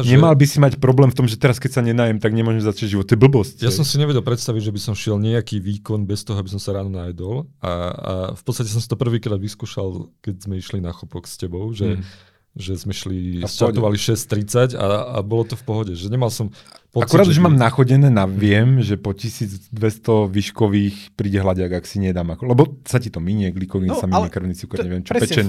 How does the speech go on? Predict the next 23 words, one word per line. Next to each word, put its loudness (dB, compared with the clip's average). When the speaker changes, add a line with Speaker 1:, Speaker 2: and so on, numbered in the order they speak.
Speaker 3:
fyziológia. 0
My -4
veľmi -2
dobre -2
vieme, -4
prepáč, -8
že -8
ti -18
skáčem -12
do -10
reči, -10
teraz -16
sa -16
aj -16
ospravedlním, -8
je, 2
že, -2
eh, -4
do -4
hodinového 0
výkonu, -4
aj -4
keď -8